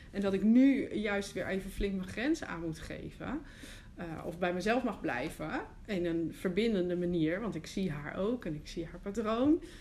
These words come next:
Eh, nou, en dat laat ik bij haar en ik blijf vanuit rust communiceren en, eh, staan voor, eh, wat ik zeg. Maar even was ik aan het wankelen en ik denk dat dat ook iets is, eh, wat je met heel veel liefde en zachtheid steeds naar jezelf mag doen.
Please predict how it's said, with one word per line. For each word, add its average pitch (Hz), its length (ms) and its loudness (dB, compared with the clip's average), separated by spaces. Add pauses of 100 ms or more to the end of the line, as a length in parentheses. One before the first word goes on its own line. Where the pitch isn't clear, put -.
(280)
Eh, 180 100 -6 (360)
nou, 190 240 -4
en 160 80 -4
dat 175 120 -6
laat 170 220 -4
ik 175 100 -6
bij 170 100 -2
haar 175 460 -4
en 196 200 -4
ik - 200 -6 (280)
blijf 165 340 -6
vanuit 175 320 -6
rust 180 320 -8
communiceren 180 760 -6
en, 180 260 -8
eh, 180 60 -10 (120)
staan 190 520 -4
voor, 190 300 -8
eh, 190 260 -6
wat 196 120 -8
ik 214 100 -10
zeg. 180 120 -8
Maar - 220 -12
even 311 360 6
was 170 160 0
ik 202 120 -6
aan 165 100 -4
het 175 100 -4
wankelen 294 460 -2
en 180 220 -4 (400)
ik 202 140 -4
denk 202 160 0
dat 185 120 0
dat 240 220 2
ook 190 140 0
iets 185 180 -6
is, 185 520 -4 (400)
eh, 180 100 -8 (400)
wat 185 160 -6
je 196 80 -4
met 175 120 -2
heel 196 180 0
veel 190 120 -4
liefde 226 340 0
en 180 120 -8
zachtheid - 460 -8
steeds - 260 -8
naar 170 120 -6
jezelf 170 360 -8
mag 170 200 -10
doen. 196 440 -2